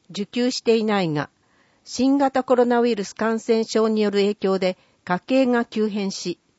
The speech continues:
収入が児童扶養手当を受給している人と同じ水準となっている人。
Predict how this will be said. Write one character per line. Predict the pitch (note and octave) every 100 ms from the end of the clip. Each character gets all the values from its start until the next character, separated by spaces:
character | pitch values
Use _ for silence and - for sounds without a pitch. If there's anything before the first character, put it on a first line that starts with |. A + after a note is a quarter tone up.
| _ _ _ -
収 | - B3+
入 | C4 C4 B3
が | A#3 A3+ - _ _ -
児 | G3+ A3
童 | C#4 C#4+
扶 | C4+
養 | C4 B3+ B3
手 | B3 A#3
当 | - F3
を |
受 | D3+ E3
給 | - A#3 B3+
し | -
て | A#3 A3
い |
る | G#3+
人 | - G3+
と | - A#2+
同 | F3 G#3 A#3
じ | A3+
水 | - A3 G#3+
準 | G3+ G3
と | - F3+
な | F3
っ |
て | - -
い | C#3+ C#3
る | -
人。 | - -